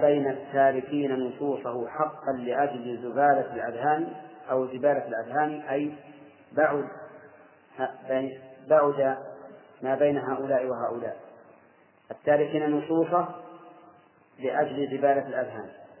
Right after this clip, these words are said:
والتاركين لأجلها آراء من آراءهم ضرب من الهذيان. طيب، شتان بين هؤلاء وبين من؟ ها.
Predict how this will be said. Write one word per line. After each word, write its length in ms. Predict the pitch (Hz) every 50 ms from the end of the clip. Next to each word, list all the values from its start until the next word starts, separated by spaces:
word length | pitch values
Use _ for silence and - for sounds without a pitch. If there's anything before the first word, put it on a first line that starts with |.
| - - - _ _ _ _ - -
والتاركين 1040 | 135 147 143 - - - 160 160 160 165 165 160 156 160 165 170 170 165 151 143 139
لأجلها 840 | 143 143 139 147 147 135 135 131 143 131 135 139 135 139 139 135 135
آراء 340 | 139 143 143 135 135 135 131
من 240 | 135 139 135 127
آراءهم 720 | 127 131 127 131 131 143 147 143 135 135 127 127 127 120
ضرب 260 | 127 143 143 143 - 127
من 240 | 123 123 123 123
الهذيان. 640 | 123 120 113 120 120 123 135 147 156 160 175 180 185 - - - - - - - - - - - - - - - - _ _ _ _ _ _ _ _ _ _ _ _ _ _ _ _ _ _ _ _ _ - - - _ -
طيب، 200 | 143 143 135 120
شتان 340 | 123 135 131 - - 160 156
بين 160 | 147 151 147
هؤلاء 400 | 139 139 143 139 143 147 151 143 139
وبين 320 | 127 139 135 135 135 123
من؟ 200 | 123 123 123 120 - - - - - - - - - - - - _ _ _ _ _ _ _ _ _ _ _ _ _ _ _ _ _ _ _ _ _ _ _ _ _ _ 151 147 139 - - -
ها. 160 | - 123 120